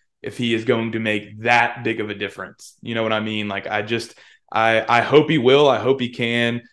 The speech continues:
I hope he's just this, this spark plug for us, um, especially the second unit. But, um, we'll, we'll, we'll see what happens. I, I'm, I have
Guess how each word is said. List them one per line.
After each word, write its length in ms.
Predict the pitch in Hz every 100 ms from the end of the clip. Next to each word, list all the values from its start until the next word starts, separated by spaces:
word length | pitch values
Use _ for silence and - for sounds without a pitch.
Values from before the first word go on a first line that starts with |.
| _
I 100 | -
hope 180 | 120 120
he's 160 | 113 113
just 200 | 113 -
this, 300 | 113 107 -
this 400 | - 110 107 -
spark 480 | - - 117 123 -
plug 280 | 117 110
for 280 | - 113 113
us, 320 | 110 110 - - - _ -
um, 160 | - 110
especially 400 | - 120 104 117
the 100 | 110
second 360 | - 110 117
unit. 500 | 107 110 107 107 107
But, 420 | 110 107 104 104 - _ _ _ _ -
um, 720 | 107 104 98 95 92 98 135 _ _ _ _
we'll, 240 | 117 147 139
we'll, 220 | 151 160
we'll 100 | 147
see 180 | - 170
what 100 | 135
happens. 520 | 135 131 139 135 123
I, 640 | 120 113 113 113 110 110 - _ _ -
I'm, 220 | 120 131
I 500 | 127 120 117 113 113 - _
have 500 | 120 120 117 113 107